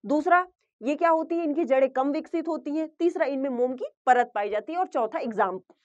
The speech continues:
आपको एग्जांपल याद रखना है। क्लियर हुआ? अब हम लोग नेक्स्ट टाइप देखेंगे।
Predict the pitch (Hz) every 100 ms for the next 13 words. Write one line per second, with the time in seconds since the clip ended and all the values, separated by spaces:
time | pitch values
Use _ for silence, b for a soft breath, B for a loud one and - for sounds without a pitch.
0 | - 214 220 269 233 208 220 226 220 165
1 | 160 156 - 175 _ _ 277 294 294 302
2 | 311 _ b b 320 311 302 302 277 302
3 | - 233 196 175 170 185 170